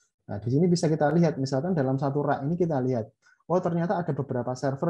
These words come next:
nih yang penting. Kemudian bebannya berapa? Beban satu rak ini. Ternyata bebannya bisa kita lihat di sini. Nah, kemudian listriknya,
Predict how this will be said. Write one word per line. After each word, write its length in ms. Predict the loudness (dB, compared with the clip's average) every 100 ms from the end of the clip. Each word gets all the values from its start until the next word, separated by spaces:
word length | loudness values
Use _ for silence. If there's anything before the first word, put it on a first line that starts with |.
| 0
nih 240 | 0 -2
yang 160 | -4 -4
penting. 480 | -4 -2 -2 -2 -6 _ _ _ _
Kemudian 480 | -6 -2 0 0 0
bebannya 560 | 0 2 2 2 2 0
berapa? 560 | 0 0 -2 -8 -8
Beban 320 | -8 -4 -4 -2
satu 240 | -2 0
rak 240 | 0 0
ini. 320 | 0 0 -2 -6 _ _ _ -8
Ternyata 400 | -4 -2 -2 -2
bebannya 400 | -4 -2 -2 0
bisa 240 | 0 0
kita 240 | -4 -4 -2
lihat 280 | 0 -2 -4
di 60 | -8
sini. 220 | -8 -10 -10 _ _ _ _ -10
Nah, 160 | -8 -10 -14 _ _ _ _ _ _ _ _
kemudian 560 | 0 2 4 4 2 2
listriknya, 720 | 0 4 2 2 2 2 -2